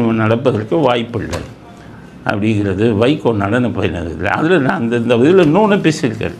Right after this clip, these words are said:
ஸ்டாலின், அதை விட்டமே. போதை மருந்தை பத்தி அங்கே போய் பேசிட்டார். என்னன்னா எல்லாம் து-, இது பண்றான். ஸ்டாலின் ஆட்சியில போதை மருந்து நடமா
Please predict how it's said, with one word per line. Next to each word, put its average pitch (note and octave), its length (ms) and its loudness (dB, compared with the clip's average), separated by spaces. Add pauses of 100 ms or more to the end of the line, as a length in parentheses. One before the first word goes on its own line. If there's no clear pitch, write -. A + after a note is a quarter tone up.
(400)
ஸ்டாலின், A#2+ 500 -2
அதை A2 200 0
விட்டமே. A#2 400 -2 (460)
போதை G#3 220 4
மருந்தை F#3 240 2
பத்தி F3 220 2
அங்கே D3 180 2
போய் C#3 160 4
பேசிட்டார். A#2+ 420 -2 (1200)
என்னன்னா B2 800 2 (720)
எல்லாம் C#3+ 440 4
து-, C3+ 120 4
இது C#3 240 2
பண்றான். A#2+ 300 -2 (180)
ஸ்டாலின் C#3+ 560 -2
ஆட்சியில D3 520 2
போதை C#3 260 4
மருந்து C#3 320 2
நடமா C3+ 400 0